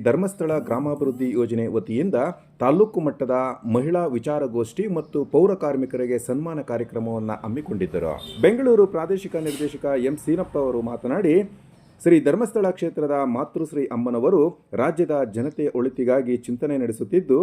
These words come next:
ಅವರ ಮಾರ್ಗದರ್ಶನದಲ್ಲಿ ವಾತ್ಸಲ್ಯ ಕಾರ್ಯಕ್ರಮ ಹಮ್ಮಿಕೊಳ್ಳುವ ಮೂಲಕ ಇದುವರೆಗೂ ಮುನ್ನೂರು ಮನೆಗಳನ್ನು ಕಟ್ಟಿಸಿಕೊಟ್ಟಿದ್ದಾರೆ. ಜ್ಞಾನ ವಿಕಾಸ ಅಡಿಯಲ್ಲಿ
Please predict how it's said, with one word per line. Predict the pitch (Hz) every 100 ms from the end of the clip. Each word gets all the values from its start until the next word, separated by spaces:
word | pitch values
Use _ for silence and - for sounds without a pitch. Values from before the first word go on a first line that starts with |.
| 190 _ - 127
ಅವರ | 127 123 117
ಮಾರ್ಗದರ್ಶನದಲ್ಲಿ | 147 170 156 143 143 123 127 123 120 - 104
ವಾತ್ಸಲ್ಯ | 147 - 160 147 135
ಕಾರ್ಯಕ್ರಮ | 123 120 113 117 113
ಹಮ್ಮಿಕೊಳ್ಳುವ | 113 117 117 117 113 113
ಮೂಲಕ | 139 - 127 165 - _ _ 131
ಇದುವರೆಗೂ | 214 180 151 139 120
ಮುನ್ನೂರು | 120 170 180 156 135
ಮನೆಗಳನ್ನು | 127 127 120 110
ಕಟ್ಟಿಸಿಕೊಟ್ಟಿದ್ದಾರೆ. | 110 131 123 - 98 95 92 82 76 - _ _ _ _ _ 104
ಜ್ಞಾನ | 135 202 180
ವಿಕಾಸ | 175 160 143 147 147 131 - _ -
ಅಡಿಯಲ್ಲಿ | 123 135 202 160